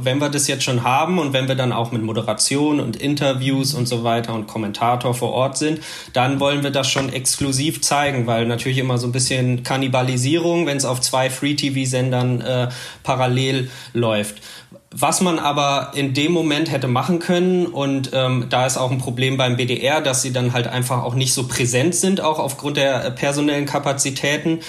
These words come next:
Ähm, man hätte das kurz durchdenken können und sagen können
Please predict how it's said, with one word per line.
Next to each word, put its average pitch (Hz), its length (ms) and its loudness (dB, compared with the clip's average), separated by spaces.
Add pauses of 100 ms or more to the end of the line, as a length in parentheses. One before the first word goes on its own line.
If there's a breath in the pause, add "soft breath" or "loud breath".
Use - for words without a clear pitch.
(400 loud breath)
Ähm, 131 400 2 (880 loud breath)
man 135 180 0
hätte 151 300 2
das 147 240 0
kurz 165 280 0
durchdenken 147 500 0
können 185 460 2
und 143 200 -4
sagen 143 280 0
können 143 420 -4